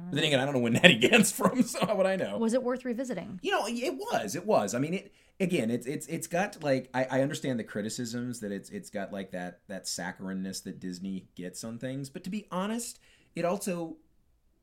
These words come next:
Speaker 2: aside from the sacchariness, it also has, like, the darkness that people forget Disney also used to do.
Speaker 1: Yeah.
Speaker 2: I don't know that they do it as much anymore, but, you know, they used to have that.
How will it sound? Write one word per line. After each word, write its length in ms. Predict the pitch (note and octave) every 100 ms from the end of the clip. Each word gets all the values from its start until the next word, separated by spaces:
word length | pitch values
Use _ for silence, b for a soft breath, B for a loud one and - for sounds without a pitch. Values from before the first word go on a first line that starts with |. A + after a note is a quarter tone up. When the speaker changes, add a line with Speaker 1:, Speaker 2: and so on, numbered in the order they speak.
| -
Speaker 2:
aside 240 | C3+ E3
from 80 | C#3+
the 60 | C3+
sacchariness, 380 | F3+ F3 B2
it 80 | A#2+
also 260 | A#2 C3+ B2+
has, 500 | - G#2+ G2+ G2 -
like, 220 | G2+ F#2+ - _ _ _ -
the 160 | A#2
darkness 500 | A2 A2+ C3 A2+ G2+ -
that 140 | F#2+
people 220 | - G#2
forget 380 | - F#2+ G#2 G2+
Disney 280 | G2 F#2 F#2+
also 360 | G#2 B2+ - D#2
used 300 | E2+ D#2+ -
to 60 |
do. 60 | -
Speaker 1:
Yeah. 140 | F3 D#3
Speaker 2:
I 40 |
don't 120 | G2+
know 80 | G2+
that 120 | F2+
they 80 | E2+
do 160 | E2 F2+
it 60 |
as 100 | E2
much 200 | F2+ F2
anymore, 440 | F2+ - F2 E2+ F2+
but, 200 | G2 A#2+
you 80 | A#2
know, 120 | G#2
they 100 | G#2
used 340 | G#2+ A#2+ A#2+
to 80 | G2
have 260 | F#2 B2 A2
that. 260 | F2 E2